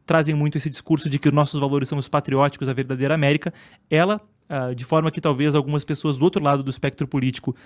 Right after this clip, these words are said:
achem curioso, disse que essa liberdade para o aborto, ah, o banimento de armas de fogo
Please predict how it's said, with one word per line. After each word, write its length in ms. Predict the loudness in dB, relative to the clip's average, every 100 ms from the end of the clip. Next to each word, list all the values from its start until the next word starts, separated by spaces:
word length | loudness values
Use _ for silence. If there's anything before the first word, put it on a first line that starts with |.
| -14 -6
achem 260 | 0 2
curioso, 400 | 4 4 4 2
disse 220 | -2 -6
que 240 | -6 -4 -4 -8 _ _ _
essa 240 | -2 0
liberdade 580 | 0 0 0 2 2 -2
para 200 | -4 -2
o 20 |
aborto, 540 | -2 -2 -4 -4 -6 -2
ah, 180 | 0 2
o 80 |
banimento 380 | 2 2 0 2
de 60 | 2
armas 180 | 2 0
de 80 |
fogo 420 | -4 2 2 2